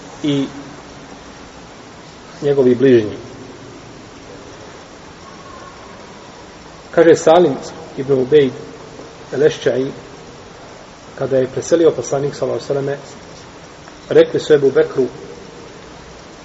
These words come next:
"Ko će kupati poslanika, sallallahu alejhi ve selleme?" Pa je rekao: "Ehlul Bejt i oni koji su najbliži njima."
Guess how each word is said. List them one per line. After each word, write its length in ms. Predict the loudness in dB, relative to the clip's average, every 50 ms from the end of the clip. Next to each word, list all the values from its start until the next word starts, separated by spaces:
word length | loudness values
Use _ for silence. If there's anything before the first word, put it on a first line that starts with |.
| -20 -20 -20 -20 -20 -20 -20 -20 -20 -20 -20 -20 -20 -20 -20 -20 -20 -20 -6
"Ko 120 | 0 0 0
će 140 | 0 0 -4
kupati 380 | -2 -4 -4 -4 -4 -8 -8 -6
poslanika, 500 | -8 -8 -6 -6 -6 -6 -6 -8 -10 -10
sallallahu 280 | -8 -6 -6 -8 -8 -8
alejhi 160 | -10 -10 -10 -12
ve 40 |
selleme?" 0 | -14 -14 -10 -8
Pa 60 | -6
je 100 | -2 0 0 0
rekao: 340 | 0 0 0 0 0 0 -2 -4 -12 -18 -18 -20 -20 -20 -20 -20 -20 -20 -20 -20 -20 -20 -20 -20 -8 -2
"Ehlul 340 | -2 -2 0 0 0 0 0 2 4
Bejt 480 | 4 6 4 4 -2 -8 -14 -16 -16 -16 -16 -18 -20 -20 -20 -20 -20 -20 -20 -20 -20 -20 -20 -20 -20 -20 -20 -20 -20 -20 -20 -20 -20 -20 -20 -20 -12 -4
i 100 | -2 0
oni 160 | 0 0 0
koji 240 | -2 0 -2 -2 -2
su 120 | -2 -6
najbliži 360 | -6 -6 -4 -4 -2 0 0 0
njima." 240 | 0 -2 -4 -6